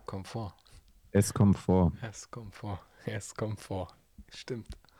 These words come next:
Speaker 2: Mhm.
Speaker 1: Es kommt vor. Guter Satz. Guter, guter Satz.
Speaker 2: Danke.
Speaker 1: Gut,
Speaker 2: Vielen Dank.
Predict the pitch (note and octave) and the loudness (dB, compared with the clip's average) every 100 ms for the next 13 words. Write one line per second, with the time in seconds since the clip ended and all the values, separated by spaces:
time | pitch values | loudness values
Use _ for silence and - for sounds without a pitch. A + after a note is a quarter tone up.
0 | _ A2+ G2 G#2+ A#2+ A#2 G#2+ - A2+ F#2+ | _ 2 4 4 0 -6 -6 -6 -8 -8
1 | - - C3 A2 G2+ G2 - - _ - | -10 -6 -4 -4 -4 -8 -10 -16 _ -8
2 | A#2 - F#2+ F#2 F#2 _ - G#2 A2 G#2 | -6 -6 -8 -8 -12 _ -12 -12 -12 -16
3 | - - - _ _ _ - - F#2 G#2+ | -18 -20 -20 _ _ _ -6 2 6 8
4 | G2 E2 E2+ - - - C#4 - - G2+ | 8 6 2 -8 -2 4 4 4 2 2